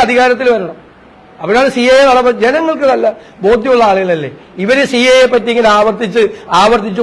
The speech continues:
പറഞ്ഞുകൊണ്ടിരുന്നത്, ഞങ്ങൾ പറഞ്ഞതുപോലെ മുസ്ലിം വോട്ടിനെ ലക്ഷ്യമിട്ടിട്ടാണ് അത് പറഞ്ഞുകൊണ്ടിരുന്നത്. അങ്ങനെ, അങ്ങനെ വോട്ട് ചെയ്യുന്നവരാണോ ആ വിഭാഗം ആളുകൾ? അവർക്ക് രാഷ്ട്രീയ ബോധ്യങ്ങളില്ലേ?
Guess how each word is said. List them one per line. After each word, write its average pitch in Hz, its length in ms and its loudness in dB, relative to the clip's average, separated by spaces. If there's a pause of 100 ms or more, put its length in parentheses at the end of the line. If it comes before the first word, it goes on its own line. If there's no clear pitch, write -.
പറഞ്ഞുകൊണ്ടിരുന്നത്, 208 580 0 (100)
ഞങ്ങൾ 202 260 0
പറഞ്ഞതുപോലെ 214 480 0 (320)
മുസ്ലിം 240 380 -4
വോട്ടിനെ 240 340 2
ലക്ഷ്യമിട്ടിട്ടാണ് 254 640 -4 (520)
അത് 220 160 0
പറഞ്ഞുകൊണ്ടിരുന്നത്. 240 640 0 (1080)
അങ്ങനെ, 262 240 2 (120)
അങ്ങനെ 254 240 2
വോട്ട് 247 180 2
ചെയ്യുന്നവരാണോ 214 640 2
ആ 202 100 2
വിഭാഗം 226 360 2
ആളുകൾ? 233 240 0 (440)
അവർക്ക് 233 280 0
രാഷ്ട്രീയ 269 320 0 (120)
ബോധ്യങ്ങളില്ലേ? 214 600 0